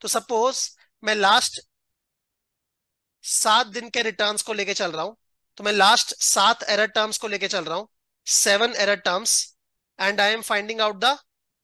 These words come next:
variance, I am finding out the variance। तो मैं वेरिएंस निकालता हूं, वन, टू, थ्री, फोर, फाइव,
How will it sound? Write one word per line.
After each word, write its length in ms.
variance, 680
I 160
am 100
finding 240
out 160
the 100
variance। 560
तो 60
मैं 80
वेरिएंस 460
निकालता 400
हूं, 140
वन, 280
टू, 280
थ्री, 340
फोर, 380
फाइव, 400